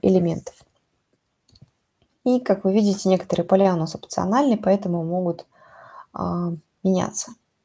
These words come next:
У меня есть небольшая заготовка моего network-конфигуратора. Это просто хранилище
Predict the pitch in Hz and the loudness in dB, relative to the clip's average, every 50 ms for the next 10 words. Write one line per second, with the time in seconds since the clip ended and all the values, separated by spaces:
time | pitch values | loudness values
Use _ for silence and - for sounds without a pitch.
0 | _ _ - - _ - _ _ - - - _ _ _ _ - _ _ _ _ | _ _ -20 -20 _ -20 _ _ -20 -20 -20 _ _ _ _ -20 _ _ _ _
1 | _ _ _ - 220 226 254 262 262 247 220 208 214 220 196 214 208 208 - 214 | _ _ _ -2 0 2 4 6 6 6 4 4 4 2 4 4 4 4 4 4
2 | 202 185 190 185 - 202 196 - 214 196 185 - - 185 202 - 185 185 185 180 | 4 4 2 2 0 0 0 2 2 0 0 0 -6 -10 -6 -4 -4 -2 -2 -2
3 | 180 180 175 190 202 208 208 196 196 196 196 190 190 196 185 190 - 175 175 - | -2 -4 -4 -2 -2 0 0 0 0 0 0 2 2 0 -2 -2 -4 -6 -6 -4
4 | - 208 196 - - 208 - 196 180 170 160 165 - - 320 247 254 - - - | -4 -4 -4 -2 -2 -2 0 0 0 2 0 0 2 4 6 6 6 4 4 2
5 | 220 214 - 190 190 - - 202 190 190 - _ _ - 185 175 - - - 202 | 0 2 0 -2 -2 0 0 0 0 -2 -4 _ _ -4 -4 -4 -4 -2 0 0
6 | 202 208 208 190 170 180 175 - - - - - 180 170 170 175 | 2 2 2 0 0 -2 -6 -6 -8 -8 -6 -6 -6 -6 -6 -8